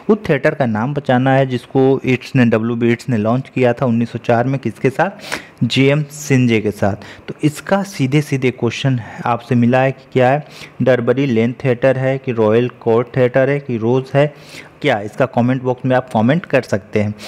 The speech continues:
तो इसका सही answer है अब्बे theater। ये Irish एक theater रहता है, आयरिश के साथ, जो उन्नीस सौ चार में जे एम सिंजे के साथ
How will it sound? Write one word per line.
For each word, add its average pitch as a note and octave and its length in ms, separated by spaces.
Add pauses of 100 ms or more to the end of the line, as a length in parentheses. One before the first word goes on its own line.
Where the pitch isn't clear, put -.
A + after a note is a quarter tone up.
(200)
तो - 100
इसका D#3 240
सही F3 380
answer C#3+ 360
है D#3+ 280
अब्बे A#2+ 260
theater। A2 440 (120)
ये C#3+ 60
Irish C3 360
एक B2+ 100 (120)
theater B2 260
रहता A#2+ 280
है, B2 60
आयरिश A#2 240 (140)
के B2+ 80
साथ, B2 280 (1040)
जो B2+ 120
उन्नीस C#3 360
सौ B2+ 80
चार A#2+ 340
में C3 240 (300)
जे B2 180
एम C#3 80
सिंजे B2+ 340
के - 80
साथ A#2 140